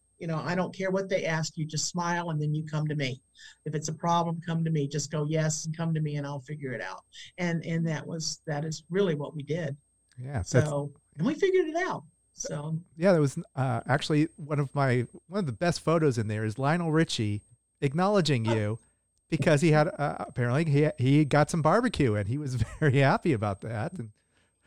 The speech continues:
Speaker 2: can you
Speaker 1: Yes.
Speaker 2: tell, t-, touch on that, uh, what happened there and on stage?
Speaker 1: They had eaten a lot that night, which I had gotten barbecue from the best barbecue place here in town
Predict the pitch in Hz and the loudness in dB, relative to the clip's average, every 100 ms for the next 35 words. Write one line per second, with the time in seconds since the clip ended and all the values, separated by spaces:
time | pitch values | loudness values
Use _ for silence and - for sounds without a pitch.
0 | 156 160 156 156 - 170 170 160 - _ | -4 2 2 0 -2 0 2 0 -4 _
1 | 147 - 156 170 156 147 139 - - 123 | -6 0 0 2 4 6 4 2 0 2
2 | 107 117 127 147 135 127 123 120 101 101 | 2 2 6 6 6 4 4 4 4 2
3 | 117 139 117 117 - 127 104 92 - - | -2 0 4 4 4 4 4 0 -8 -16
4 | _ _ - - 208 254 214 196 - - | _ _ -14 2 4 6 4 0 -6 -4
5 | 262 220 220 185 190 208 165 - - _ | -2 0 2 4 4 4 2 -2 -16 _
6 | _ _ 190 165 180 170 165 190 196 190 | _ _ -4 -2 -2 -2 -2 -4 -2 -2
7 | 175 220 202 214 214 202 208 208 208 214 | 0 -2 -2 -2 -2 0 -2 -2 -2 -4
8 | 202 196 170 190 190 190 185 - - - | -4 -6 -2 -2 -2 -4 -4 -8 -12 -4
9 | 175 175 175 165 160 170 160 151 156 | -4 -2 -4 -4 -2 -2 0 -2 -4